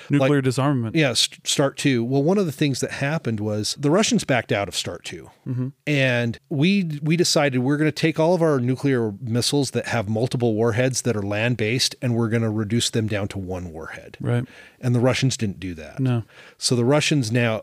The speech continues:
Speaker 2: have a much more heavily armed
Speaker 1: Yeah, their
Speaker 2: land-based
Speaker 1: stockpile,
Speaker 2: arsenal.
Speaker 1: their stockpile
Speaker 2: Yeah.
Speaker 1: is much, much larger.
Speaker 2: Uh, one of the things that I've heard is that, "Well, whatever, we don't need a land-based arsenal. We like the mobile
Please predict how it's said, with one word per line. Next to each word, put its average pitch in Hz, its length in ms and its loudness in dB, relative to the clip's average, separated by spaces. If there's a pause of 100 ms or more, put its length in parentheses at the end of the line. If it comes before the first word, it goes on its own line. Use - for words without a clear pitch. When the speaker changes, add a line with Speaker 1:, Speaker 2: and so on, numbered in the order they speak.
(120)
Speaker 2:
have 117 380 -2
a 117 180 -2
much 135 600 0
more 120 280 2
heavily 120 440 0
armed 104 300 -4
Speaker 1:
Yeah, 110 60 -2
their 120 180 0
Speaker 2:
land-based 123 240 0
Speaker 1:
stockpile, 123 380 2
Speaker 2:
arsenal. 120 260 -2
Speaker 1:
their 139 100 0
stockpile 160 240 -2
Speaker 2:
Yeah. 123 220 2
Speaker 1:
is 113 100 -2
much, 127 260 0
much 117 220 -6
larger. 104 340 -8 (460)
Speaker 2:
Uh, 135 400 2
one 170 240 0
of 233 80 2
the 190 80 2
things 143 340 0
that 117 140 -2
I've 110 140 -4
heard 131 600 -2
is 127 260 -2
that, 123 220 -2
"Well, 135 260 0
whatever, 135 480 2
we 123 160 -2
don't 127 220 -2
need 127 600 0 (260)
a 135 80 2
land-based 117 720 0
arsenal. 110 580 0
We 117 160 -2
like 110 320 -2
the 117 120 -2
mobile 107 680 0